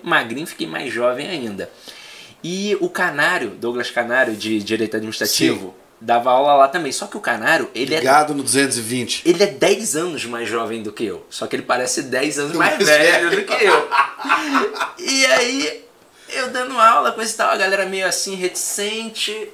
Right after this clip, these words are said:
Speaker 1: E eu dando aula, dando aula, dando aula. Aí alguém perguntou a minha idade.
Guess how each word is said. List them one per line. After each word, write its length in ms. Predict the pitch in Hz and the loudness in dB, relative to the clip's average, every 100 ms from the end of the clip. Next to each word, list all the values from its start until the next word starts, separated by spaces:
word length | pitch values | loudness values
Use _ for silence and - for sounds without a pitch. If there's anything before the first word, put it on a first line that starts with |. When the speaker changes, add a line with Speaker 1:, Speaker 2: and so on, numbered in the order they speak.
| - - | -18 -12
Speaker 1:
E 520 | 202 202 202 202 196 | -8 -6 -6 -4 -4
eu 160 | 143 110 | -4 -4
dando 260 | 98 - - | -6 -8 -10
aula, 220 | - 180 | -10 -8
dando 220 | 156 165 165 | -8 -8 -10
aula, 160 | 180 | -10
dando 160 | 165 175 | -8 -8
aula. 280 | 160 170 180 - | -8 -10 -12 -10
Aí 160 | 190 214 | -10 -8
alguém 320 | 208 160 185 | -8 -8 -8
perguntou 440 | 196 190 180 165 170 | -8 -10 -12 -10 -10
a 40 | |
minha 180 | 170 175 | -10 -10
idade. 520 | 196 170 143 135 - | -8 -6 -6 -6 -10